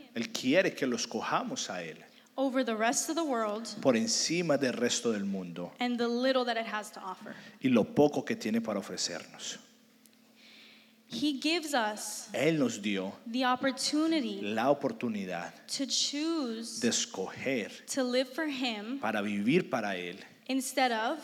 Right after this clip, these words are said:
Speaker 1: en vez de
Speaker 2: obligating us to do it.
Speaker 1: obligarnos a vivir para Él.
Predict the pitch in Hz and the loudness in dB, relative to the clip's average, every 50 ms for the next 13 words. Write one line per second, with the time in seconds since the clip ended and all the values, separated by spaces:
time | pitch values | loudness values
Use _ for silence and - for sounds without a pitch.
0 | - - - - - - 214 104 107 127 135 131 117 107 95 92 98 139 - - | -12 -14 -8 -6 -4 -2 0 0 2 2 2 2 -2 -4 -4 0 2 4 4 4
1 | 135 135 160 - - - - 254 269 269 277 247 247 247 226 220 220 220 202 202 | 2 0 -2 -6 -6 -2 2 4 4 4 4 2 0 -2 -2 -2 -4 -4 -6 -6
2 | 196 185 - - - - - 196 196 190 - 135 135 131 123 117 107 101 95 - | -8 -10 -10 -10 -12 -12 -10 -10 -6 4 6 8 8 8 6 4 2 0 0 4
3 | - 139 147 151 131 113 104 101 - 107 95 98 98 92 92 92 - - - 82 | 6 8 8 8 6 4 0 -2 0 0 0 0 -2 -2 -4 -4 -4 -6 -6 -6
4 | 78 73 - 73 - | -6 -6 -8 -12 -16